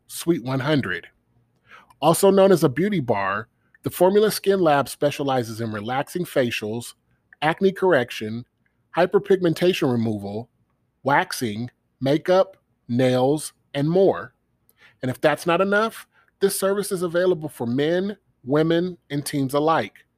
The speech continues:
For more information on services or even specials, you can contact Miss Stephanie J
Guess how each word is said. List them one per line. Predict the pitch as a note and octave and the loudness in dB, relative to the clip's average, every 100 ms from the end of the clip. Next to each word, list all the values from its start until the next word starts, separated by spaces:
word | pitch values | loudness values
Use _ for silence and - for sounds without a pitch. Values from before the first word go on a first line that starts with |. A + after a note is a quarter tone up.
| _ _ _ _ _ _ - _ | _ _ _ _ _ _ -20 _
For | C#3 | -2
more | C#3 F3 | 2 2
information | G3+ G#3+ G3 F#3+ F3+ | 2 0 0 0 2
on | D3 | 0
services | C3+ D#3 D#3+ F3 - F3+ E3+ | 2 2 2 0 2 2 2
or | C3+ | -2
even | C3+ C3 B2 | -2 -4 -4
specials, | - - F#3 - A2 A2+ - _ _ _ _ | -2 0 0 0 -8 -10 -14 _ _ _ _
you | F3+ | -4
can | G3+ | -4
contact | - F#3 F#3 F3 C#3 | 0 0 2 0 0
Miss | C3 B2+ | 0 -2
Stephanie | - C#3 C#3+ F3 F#3+ | 0 0 0 0 0
J | D#3+ C#3+ A#2 A2+ | 2 2 2 -2